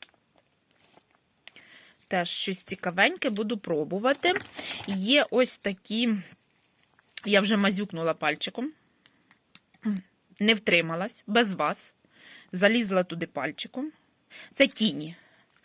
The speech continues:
Е, рожевий, це таке, як спаркл, е, під нього,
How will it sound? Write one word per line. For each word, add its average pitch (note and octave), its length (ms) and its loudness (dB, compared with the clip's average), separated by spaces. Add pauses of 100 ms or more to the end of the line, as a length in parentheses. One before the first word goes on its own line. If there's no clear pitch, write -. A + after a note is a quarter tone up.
(380)
Е, F#3+ 380 4
рожевий, A#3+ 560 4
це - 160 -2
таке, A#3 300 2
як G3+ 180 2
спаркл, D#4+ 540 0 (180)
е, G3 240 0
під F#3+ 140 -2
нього, A#3 340 4